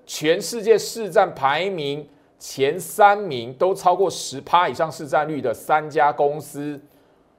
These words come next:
它今年的涨幅全部的落后于我们的货柜三雄。我只要你想一件事情，如果你是国际主权基金的操盘手，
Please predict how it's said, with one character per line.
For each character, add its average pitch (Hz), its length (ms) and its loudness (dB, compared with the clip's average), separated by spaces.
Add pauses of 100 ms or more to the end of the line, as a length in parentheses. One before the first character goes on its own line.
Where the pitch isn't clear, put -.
(960)
它 185 160 2
今 233 400 -6
年 175 160 0
的 151 100 2
涨 127 320 0
幅 117 320 -8
全 143 760 2
部 175 320 -2
的 120 360 0 (1300)
落 151 240 2
后 131 240 2
于 123 80 -8
我 113 100 -2
们 85 120 -6
的 95 80 -10
货 117 120 -4
柜 104 160 -6
三 92 220 -12
雄。 55 180 -18 (540)
我 214 140 4
只 196 100 2
要 220 80 6
你 214 80 -2
想 107 260 -6
一 143 80 -12
件 170 160 0
事 139 200 -12
情， 92 200 -20 (640)
如 196 140 10
果 240 140 6
你 143 60 -10
是 - 100 -8
国 143 300 -2
际 196 200 -8
主 98 220 -16
权 107 180 -12
基 143 140 -14
金 139 140 -8
的 120 100 -6
操 127 180 -6
盘 107 220 -8
手， - 220 -14